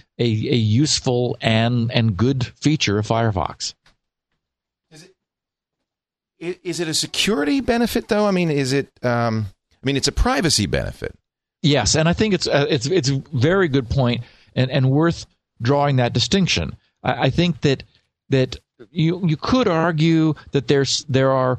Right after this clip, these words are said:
Speaker 1: ways that security could be compromised when privacy is compromised,
Speaker 2: Mm-hmm.
Speaker 1: but I sort of think of them as, as separate issues.
Speaker 2: Right.
Speaker 1: Um, on the other hand,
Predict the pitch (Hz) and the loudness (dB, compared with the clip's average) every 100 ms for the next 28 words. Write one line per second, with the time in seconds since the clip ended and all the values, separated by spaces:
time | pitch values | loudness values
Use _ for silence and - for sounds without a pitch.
0 | - 113 123 147 185 196 147 - - - | -6 -2 0 2 2 2 0 -2 -6 -2
1 | 170 165 147 139 139 139 - 135 131 131 | 0 2 0 0 -2 -2 0 0 2 2
2 | 123 123 120 120 117 - _ - 131 113 | 2 2 2 2 0 -6 _ -2 -2 0
3 | - 185 151 135 117 98 98 110 90 92 | 0 0 0 0 0 0 0 -2 0 0
4 | 87 82 92 92 98 92 92 123 - 151 | 0 0 0 0 -4 -4 -2 0 0 0
5 | 196 - 151 131 - 143 139 113 120 110 | 0 0 0 0 0 0 0 0 2 2
6 | 107 - 113 101 - _ - 117 - 139 | 2 2 2 0 -2 _ -2 0 2 0
7 | 123 120 123 147 - 98 76 76 80 76 | 0 -2 2 0 2 0 0 -2 -2 -4
8 | 67 - 147 147 131 _ - 170 190 330 | -6 -4 0 0 -2 _ -2 0 2 2
9 | 240 131 113 139 | 2 2 2 0